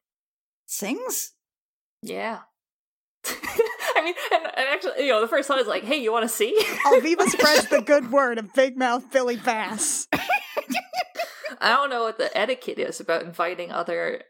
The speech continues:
Speaker 2: space travelers aboard your ship. I don't know. The captain may be mad at me.
Speaker 1: <laughs>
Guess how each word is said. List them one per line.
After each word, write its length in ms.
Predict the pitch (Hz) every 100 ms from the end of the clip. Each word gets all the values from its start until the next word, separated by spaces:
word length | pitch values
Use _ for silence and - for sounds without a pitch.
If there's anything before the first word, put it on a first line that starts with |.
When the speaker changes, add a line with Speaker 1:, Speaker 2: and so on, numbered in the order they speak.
| _ _ _
Speaker 2:
space 400 | - - 190 208
travelers 580 | - 185 165 175 170 175
aboard 380 | 156 - 156 160
your 140 | 147
ship. 320 | 165 - 190 -
I 120 | 180
don't 180 | 175 170
know. 180 | 170 165
The 80 | -
captain 440 | 185 175 160 165
may 160 | 165 170
be 160 | 165 -
mad 320 | 160 170 185
at 120 | 165
me. 220 | - 160 _ _ _ _
Speaker 1:
<laughs> 80 | -